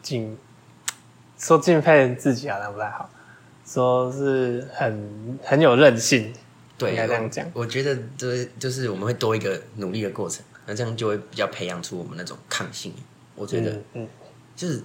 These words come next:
Speaker 2: 回到那个，刚前面有讲到一句话说，左撇子都比较聪明。
Speaker 1: 嗯。
Speaker 2: 我觉得这句话可以修正一下，就是可以说成左撇子可能都比较，比较特别，然后比较
Speaker 1: 很有毅力，我觉得。
Speaker 2: 对，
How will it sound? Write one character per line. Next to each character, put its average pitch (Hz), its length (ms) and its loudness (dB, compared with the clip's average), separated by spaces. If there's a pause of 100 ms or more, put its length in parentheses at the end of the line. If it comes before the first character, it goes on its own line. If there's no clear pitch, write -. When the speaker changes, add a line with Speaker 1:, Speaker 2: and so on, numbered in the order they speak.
Speaker 2:
回 131 160 -2
到 147 180 0
那 127 200 -6
个， 104 420 -4
刚 139 160 -4
前 117 160 -2
面 120 80 -2
有 98 80 -4
讲 85 200 -10
到 95 120 -6
一 85 60 -8
句 87 180 -8
话 87 160 -10
说， 82 240 -10 (240)
左 107 180 -2
撇 110 140 -4
子 87 100 -12
都 92 100 -4
比 - 60 -12
较 85 120 -6
聪 - 240 -10
明。 78 120 -16 (400)
Speaker 1:
嗯。 113 200 -8 (300)
Speaker 2:
我 107 100 -4
觉 120 140 -2
得 120 240 0 (340)
这 131 100 -2
句 117 140 -2
话 117 180 -2
可 - 160 -8
以 92 140 -4
修 110 240 0
正 107 200 -4
一 85 60 -10
下， - 180 -10 (240)
就 117 120 -6
是 113 80 -8
可 - 160 -8
以 95 100 -2
说 101 160 -4
成 92 260 -8
左 120 160 0
撇 147 140 -2
子 87 140 -10
可 90 160 -12
能 78 160 -12
都 95 260 -6 (200)
比 80 100 -16
较， 87 500 -6 (680)
比 - 40 -12
较 101 80 0
特 117 280 0
别， - 160 -8 (120)
然 - 80 -20
后 92 100 -10
比 - 120 -16
较 82 280 -8 (400)
Speaker 1:
很 127 220 -2
有 110 280 4
毅 120 240 -4
力， 110 220 -6
我 120 60 -8
觉 120 100 0
得。 - 60 0
Speaker 2:
对， - 180 -4